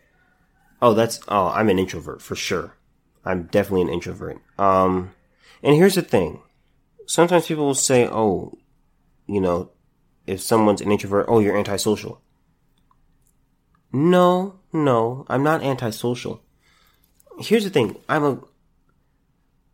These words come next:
I've been told I'm a great conversationalist. I'm just picky with who I talk to. I don't talk to just anyone. You know, if, if you're not stimulating at all,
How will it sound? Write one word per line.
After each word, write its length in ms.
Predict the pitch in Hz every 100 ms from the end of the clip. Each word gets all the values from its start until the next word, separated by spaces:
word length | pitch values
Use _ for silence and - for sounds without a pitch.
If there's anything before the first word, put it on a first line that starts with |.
| _
I've 200 | - 135
been 140 | 135 127
told 420 | 147 160 170 160
I'm 180 | 123 117
a 60 |
great 280 | 101 117 123
conversationalist. 1080 | - 123 107 - 117 - 139 151 165 - - _ _ _ _ _ _ _ _ -
I'm 240 | 131 170
just 260 | 170 139 -
picky 440 | - 135 139 123 -
with 260 | 110 110
who 200 | - 127
I 100 | 107
talk 500 | 95 - 180 175 -
to. 280 | - - - _ _ _ _ _ _ _ _ _ _ _
I 80 | 147
don't 160 | 180 175
talk 200 | 175 -
to 60 |
just 220 | 135 123
anyone. 460 | 143 120 92 85 -
You 100 | 104
know, 140 | 110
if, 220 | 101 107 -
if 240 | 107 -
you're 120 | 127 147
not 200 | 127 -
stimulating 580 | - 123 120 117 110
at 120 | 101 104
all, 420 | 113 117 120